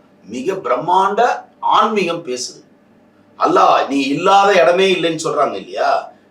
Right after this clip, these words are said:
இயேசு பிரான் எல்லா இடத்துலயும் இருக்காருன்றது அந்த ஸ்பேஸ்ல தான். அந்த உரிமை அதை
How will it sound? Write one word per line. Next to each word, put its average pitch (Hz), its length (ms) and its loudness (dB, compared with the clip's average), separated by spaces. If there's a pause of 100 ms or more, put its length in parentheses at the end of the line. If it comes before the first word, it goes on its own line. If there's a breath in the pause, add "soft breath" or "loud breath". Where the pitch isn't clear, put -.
(100)
இயேசு 190 340 2
பிரான் 160 220 2
எல்லா 156 280 2
இடத்துலயும் 180 400 2
இருக்காருன்றது - 640 -2
அந்த 120 220 -6
ஸ்பேஸ்ல - 600 -6
தான். - 140 -12 (420)
அந்த - 400 0
உரிமை 214 580 -4 (1040)
அதை 131 280 -2